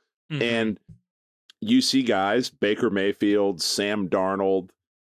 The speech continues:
Speaker 2: you know, I'm sure Zach Wilson, when he gets cut by the Jets this offseason, will find a home
Speaker 1: <laughs>
Speaker 2: solely based on the idea that somebody is like, "I can fix that guy. I
Speaker 1: Right.
Speaker 2: scouted him coming out of college. Whatever his problems are,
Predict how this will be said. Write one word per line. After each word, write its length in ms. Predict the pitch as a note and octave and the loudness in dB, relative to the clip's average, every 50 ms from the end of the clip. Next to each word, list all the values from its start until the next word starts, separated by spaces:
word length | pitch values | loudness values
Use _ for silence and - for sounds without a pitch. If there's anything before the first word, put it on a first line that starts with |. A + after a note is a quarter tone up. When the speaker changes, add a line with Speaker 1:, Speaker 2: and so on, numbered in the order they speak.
| _ _ _ _ - | _ _ _ _ -6
Speaker 2:
you 100 | F#2+ F2+ | -2 0
know, 300 | F2+ E2+ E2 D#2+ D#2+ - | 0 0 0 0 0 0
I'm 120 | F2+ F#2 | -2 -2
sure 180 | - - A#2+ G2+ | 0 0 0 0
Zach 340 | D#2+ D#2+ G2+ G2 G2+ - _ - | 0 -2 -2 -2 -2 -4 _ 0
Wilson, 560 | G2 F#2+ F#2+ G2 - - G#2+ G2+ G2 F#2+ F2+ F#2 | 0 2 2 0 0 -2 -2 -2 -2 -4 -6 -4
when 100 | F#2 F#2 | -4 -2
he 60 | F2 | -2
gets 160 | G2 F#2 - | -2 -4 -4
cut 240 | - - A2 F#2 - | -4 -4 -6 -4 -2
by 100 | F2+ F2+ | -2 0
the 100 | F2 E2 | 0 0
Jets 280 | - F#2+ F#2 F2+ - | 0 -2 -2 -2 -2
this 160 | - F#2+ - - | -4 -4 -2 0
offseason, 520 | G2 F#2 F2+ - - G2 G2 F2+ E2+ F#2+ | 0 0 -2 -2 -2 -2 -2 -2 -2 -2
will 120 | F#2 F2 | -2 -2
find 340 | E2+ - G2+ F#2+ G2 G2+ F#2+ | -2 -2 -2 -2 -2 -2 -2
a 60 | G2 | -2
home 380 | F#2 - F#2+ F#2 F#2 F#2 F2+ F2 - D#3+ - | -2 -2 -2 -2 0 -2 -4 -6 -8 -12 -14
Speaker 1:
<laughs> 140 | _ E3 - | _ -12 -8
Speaker 2:
solely 540 | - - - - D#3+ E3+ F3+ F3+ F3+ F3+ F3 | -4 -2 0 2 2 2 2 2 2 0 0
based 400 | C#3 B2+ C#3+ C3+ C#3 C3+ - - | 2 2 2 2 2 2 0 -2
on 140 | C3+ B2 A#2+ | -2 0 0
the 160 | A#2 A2+ G#2+ | 2 2 2
idea 560 | G#2+ G#2+ G#2+ G2 E2+ F#2 E2+ E2+ E2 D#2+ D#2 - _ _ _ _ _ | 0 0 -2 -2 0 2 2 2 2 0 -2 -6 _ _ _ _ _
that 120 | - A2 - | -4 -4 -2
somebody 380 | - - D3 C#3 C3 C3 C3 | 0 0 2 2 2 2 2
is 120 | B2 G#2+ A2+ | 2 2 0
like, 200 | G#2 F#2 - - - | -2 -2 -4 -8 -8
"I 140 | - D2+ E2+ | -6 -6 -4
can 180 | - F#2 F2 | -4 -6 -6
fix 280 | - - D2+ C#2+ - - | -6 -4 -6 -6 -4 -6
that 160 | C#2 B1+ B1 - | -6 -8 -6 -6
guy. 300 | C2+ B1+ C2 D#2+ F2 - _ - - - _ _ _ | -6 -6 -6 -6 -10 -12 _ -20 -20 -20 _ _ _
I 60 | - | -4
Speaker 1:
Right. 100 | F#2 A2 | -2 -2
Speaker 2:
scouted 340 | A2 G2+ A#2 G#2+ G2 F#2 F2+ | 0 0 0 0 0 0 0
him 120 | F#2+ F#2+ F2 | -2 -2 -2
coming 220 | - G2 F#2 F2 | -2 -2 -2 -2
out 120 | E2+ E2 | -2 -4
of 60 | D#2+ - | -4 -4
college. 540 | - F2 D#2+ D#2+ E2 F2 G2 G2+ - - | -4 -4 -2 0 0 0 0 -2 -4 -4
Whatever 280 | - G2 G2 A2 G#2+ G#2 | -2 0 0 2 2 0
his 160 | A2 A2+ A2+ - | 0 0 -2 -2
problems 380 | - A2 G2 F#2 F2+ F2 F2 | -2 0 0 0 0 0 0
are, 180 | F2+ F#2 F#2 | 0 -2 -2